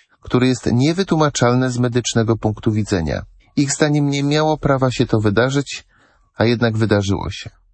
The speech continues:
Ojciec chłopca pod wpływem tego nawrócił się i został gorliwym katolikiem.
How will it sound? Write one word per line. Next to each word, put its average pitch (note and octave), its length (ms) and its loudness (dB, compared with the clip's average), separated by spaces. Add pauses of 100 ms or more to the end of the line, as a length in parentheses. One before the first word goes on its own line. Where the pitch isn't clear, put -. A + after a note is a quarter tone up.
(120)
Ojciec A2+ 340 0
chłopca C3+ 440 0
pod - 360 -2
wpływem B2 500 0
tego C#3 280 2
nawrócił C#3 540 0
się D3 240 0 (520)
i B2 60 0
został A#2+ 340 0
gorliwym A#2 480 -2
katolikiem. - 680 -4